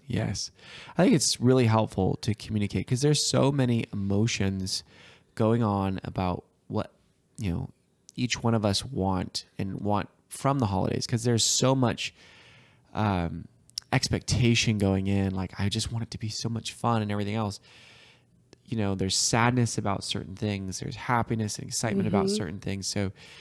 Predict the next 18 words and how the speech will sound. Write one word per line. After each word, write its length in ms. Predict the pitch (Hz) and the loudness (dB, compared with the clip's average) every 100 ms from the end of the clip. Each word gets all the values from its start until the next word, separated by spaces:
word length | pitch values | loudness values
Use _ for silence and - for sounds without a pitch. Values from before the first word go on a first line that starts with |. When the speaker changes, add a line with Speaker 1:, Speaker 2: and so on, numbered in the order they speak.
| - - | -20 -2
Speaker 1:
just 300 | 143 151 - | 0 0 2
getting 260 | 123 139 | 2 4
it 100 | 127 | 4
out. 300 | 104 107 - _ _ _ | 4 2 0 _ _ _
And 400 | - 107 101 101 - | -2 0 0 -2 -4
sometimes, 1080 | - 147 196 - - 120 110 98 101 101 - - - - _ _ - | -2 0 0 -2 -2 0 0 0 -2 -6 -10 -18 -20 -20 _ _ -2
um, 500 | 113 104 95 98 95 _ _ _ _ - | 2 2 0 -2 -10 _ _ _ _ -2
let's 200 | 131 - | -2 0
say 160 | 131 117 | 0 2
that 220 | 101 - _ - - - _ - - | 0 -4 _ -20 -20 -20 _ -18 -8
one, 480 | 107 110 120 117 - - | 0 2 4 2 -2 -8
uh, 200 | - 92 | -8 -4
one, 420 | 98 113 110 101 _ - _ _ _ _ - | 0 2 0 -2 _ -20 _ _ _ _ -10
I 60 | 92 | -6
don't 100 | 87 | -4
know, 300 | 92 95 - | -2 -4 -4
the 100 | - | -6
couple 760 | - 131 - 113 110 107 - | -2 -2 0 2 2 2 -2